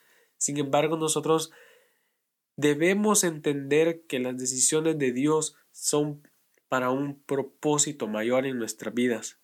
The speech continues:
y que muchas veces, aunque no las entendamos, sí debemos aceptarlas, sí debemos respetarlas. Debemos dejar a Dios ser Dios porque nosotros no podemos hacer su trabajo, nosotros no podemos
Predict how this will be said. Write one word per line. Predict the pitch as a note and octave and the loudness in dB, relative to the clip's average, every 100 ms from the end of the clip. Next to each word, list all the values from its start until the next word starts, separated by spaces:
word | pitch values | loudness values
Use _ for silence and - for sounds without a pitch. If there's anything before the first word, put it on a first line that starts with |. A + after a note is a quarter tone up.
| _ | _
y | C#3 | -8
que | D3 | -4
muchas | D3+ E3 F3+ | 0 2 2
veces, | F3 F3 D#3+ | 2 0 0
aunque | D3+ C#3 C3 C3 | -2 -4 -4 -4
no | C3 C#3 D#3 | -4 2 4
las | F3 E3 | 4 2
entendamos, | D3 C#3+ A#2 B2 C#3+ D#3 B2 - _ _ _ | -4 -6 -6 0 -2 0 -6 -8 _ _ _
sí | - C#3 | 0 4
debemos | C#3+ C#3 C#3 C#3+ C#3+ - _ _ _ | 4 4 2 0 -2 -4 _ _ _
aceptarlas, | - A#2+ B2+ - - A#2 A#2 G#2+ - | -2 0 -2 -4 -2 -2 -2 -4 -2
sí | B2 | 0
debemos | A#2+ A#2+ A#2 B2+ B2+ - _ _ _ _ | 0 0 0 -2 -6 -8 _ _ _ _
respetarlas. | B2+ C3 B2+ A#2+ - A#2 A2+ G#2 F#2+ - - _ _ _ _ _ _ _ _ _ _ _ _ - | -2 0 0 -4 -2 -2 -2 -6 -8 -10 -12 _ _ _ _ _ _ _ _ _ _ _ _ -4
Debemos | D3 C#3 E3 F#3 F3 | 0 2 4 2 2
dejar | E3 D#3+ E3 | 2 4 4
a | D3 | 2
Dios | C#3+ D#3 F3 - - _ _ _ | 2 2 2 0 -8 _ _ _
ser | - - D3 D3 | 0 2 2 0
Dios | D3 F#3 F3+ | 2 2 0
porque | C#3+ C3+ | -4 -4
nosotros | C#3 C3+ - E3+ F3 F3 D#3+ | -2 2 4 2 2 0 0
no | D#3+ E3 | 0 0
podemos | E3 D3+ E3 F#3+ F3+ | 2 4 2 2 -2
hacer | - - C3 | -2 -4 -4
su | - B2+ | -6 -4
trabajo, | A#2+ A2+ A2 A#2 | -4 -4 -6 -8
nosotros | B2 C#3 C#3+ D3+ | -4 -4 -4 -6
no | D#3 D#3+ D#3+ | 0 -2 2
podemos | D3+ C#3+ D3+ E3+ D#3 | 0 2 0 -2 -4